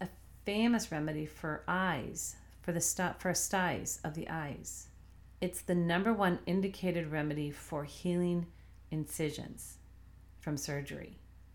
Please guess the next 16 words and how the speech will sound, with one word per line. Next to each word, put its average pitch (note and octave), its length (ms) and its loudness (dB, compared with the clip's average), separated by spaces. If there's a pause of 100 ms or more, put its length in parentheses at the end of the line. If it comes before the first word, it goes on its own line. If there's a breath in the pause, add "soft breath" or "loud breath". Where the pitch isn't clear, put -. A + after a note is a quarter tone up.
(260)
to F#3 100 -4
diminish F3 640 2 (240)
the E3+ 120 2
chance D3+ 320 -2
of C#3 80 -2
infection, G3+ 720 2 (140)
for C#3 160 -2
bites, - 720 -2
cuts, - 480 0
colic, F3 560 2
cough, F#3+ 500 2
exhaustion, F3+ 640 0
headaches, G3 560 0 (480 soft breath)
for F#3+ 140 6
intrusive A3+ 840 2
procedures, G3 800 -4